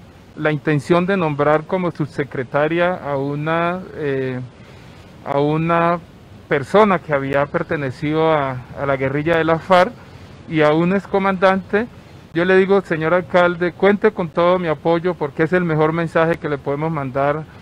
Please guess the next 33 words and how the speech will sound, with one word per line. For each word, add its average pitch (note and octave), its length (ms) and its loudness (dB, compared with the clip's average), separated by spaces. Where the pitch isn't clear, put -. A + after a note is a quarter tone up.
a D3 220 0
nuestra D3+ 400 0
nación F#3 600 2
y E3 120 -2
al D#3 160 2
mundo F#3 360 0
entero F#3 560 0
de D3+ 120 -4
que E3 120 -4
la D3 140 0
paz E3+ 300 2
sí F3+ 180 -4
es F3 80 -2
posible, E3 640 -2
como F3 320 -4
los E3 180 -4
actores F#3 460 2
que G3+ 80 -2
estuvimos F3+ 640 -2
en F#3 100 -4
el F#3+ 100 -2
conflicto, F#3+ 680 -6
hoy G#3+ 240 6
estamos F3+ 520 2
caminando D#3 540 -2
las D#3+ 140 -2
calles E3+ 340 0
de E3+ 40 -4
nuestra C#3+ 360 -4
ciudad D3 500 -2
hablando D#3+ 500 0
de D#3 100 2
paz E3 340 2